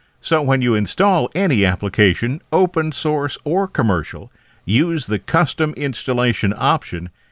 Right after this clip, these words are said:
and watch for warnings that the installer will include something you don't want. Paying careful attention during the setup process will usually keep you safe. If not, it's easy enough to get rid of the bloatware.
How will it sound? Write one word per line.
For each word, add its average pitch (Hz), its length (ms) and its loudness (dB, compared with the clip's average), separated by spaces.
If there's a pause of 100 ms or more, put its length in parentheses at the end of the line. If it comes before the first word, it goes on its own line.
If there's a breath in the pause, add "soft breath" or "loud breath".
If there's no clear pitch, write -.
(120)
and 82 140 -6
watch 113 320 2
for 101 180 -2
warnings 120 580 2
that 107 220 2
the 120 120 -2
installer 135 580 -2
will 135 140 -8
include 143 380 -4
something 123 460 -2
you 120 300 -4
don't 98 340 0
want. 90 400 -2 (580 soft breath)
Paying 120 320 -2
careful 117 400 0
attention 107 440 0
during 92 260 0
the 78 100 -8
setup 180 480 0
process 120 600 2
will 113 140 -8
usually 160 560 -2
keep 95 260 -6
you 87 80 -8
safe. 104 400 -4 (400 soft breath)
If 196 240 2
not, 131 320 2
it's 131 300 -4
easy 131 400 2
enough 101 240 0
to 110 80 -2
get 104 220 0
rid 117 260 2
of 87 140 0
the 101 80 0
bloatware. 98 680 2